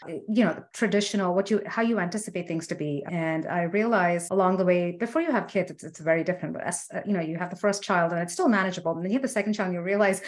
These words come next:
you definitely need way more time if you really want to be intentional about being present for them. And that's when I think I started to realize that I had a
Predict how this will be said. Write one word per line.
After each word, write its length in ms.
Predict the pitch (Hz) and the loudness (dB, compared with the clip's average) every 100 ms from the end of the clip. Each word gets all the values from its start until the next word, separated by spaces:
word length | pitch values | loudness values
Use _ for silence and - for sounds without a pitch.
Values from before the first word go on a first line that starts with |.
| - 247 | -10 -2
you 100 | 247 | 4
definitely 360 | 247 311 302 262 | 4 4 2 4
need 180 | 240 196 | 2 2
way 220 | 196 208 | 2 2
more 220 | 202 202 | 2 0
time 360 | - 175 185 190 | -2 -6 -6 -8
if 100 | 180 | -10
you 80 | |
really 360 | 165 170 175 170 180 | -6 -4 -4 -4 -2
want 180 | 170 | 0
to 60 | 170 | 0
be 100 | 165 | -2
intentional 500 | 156 160 165 196 180 | -4 -6 -6 -4 -4
about 240 | 156 151 | 0 -2
being 200 | 151 160 | -2 -8
present 360 | 156 160 156 190 | -4 -4 -2 -4
for 140 | - 220 | -4 0
them. 220 | 240 262 - - - | 2 0 -6 -14 -2
And 160 | 202 | 2
that's 260 | 196 208 - | 2 0 0
when 180 | 226 202 | 2 2
I 80 | 175 | -2
think 420 | - 175 170 - | -2 -2 -2 -6
I 80 | 165 | -8
started 480 | - - 170 170 170 - - - | -6 2 4 4 0 -8 -14 -6
to 280 | 165 156 147 | -4 -6 -6
realize 300 | 220 226 180 | 0 0 2
that 120 | 170 | 0
I 60 | 160 | 0
had 260 | 175 170 | 0 0
a 120 | 160 | 0